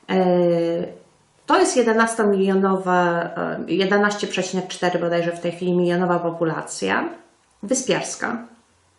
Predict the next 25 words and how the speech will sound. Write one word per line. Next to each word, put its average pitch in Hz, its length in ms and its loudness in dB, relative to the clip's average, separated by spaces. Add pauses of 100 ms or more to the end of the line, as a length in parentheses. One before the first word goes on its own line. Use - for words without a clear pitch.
(720)
Więc 196 140 -2
generalnie 220 840 4
mają 214 320 4
trochę 220 260 0
łatwiej 180 500 2
w - 60 -14
sytuacjach, 185 720 -2
e, 180 140 -2
pandemicznych. 180 920 -2
W 196 60 -12
dodatku 277 400 2
odizolowana 226 680 2
od 202 120 -2
świata 208 500 0
wieloma 208 340 2
kordonami 196 580 0
politycznymi 185 840 -2
i - 20 -6
kordonami 175 500 -2
sankcji - 380 -6
politycznych. 165 960 -8
Ja 185 100 2
tu 220 100 4
nie 262 140 4
chcę 233 280 0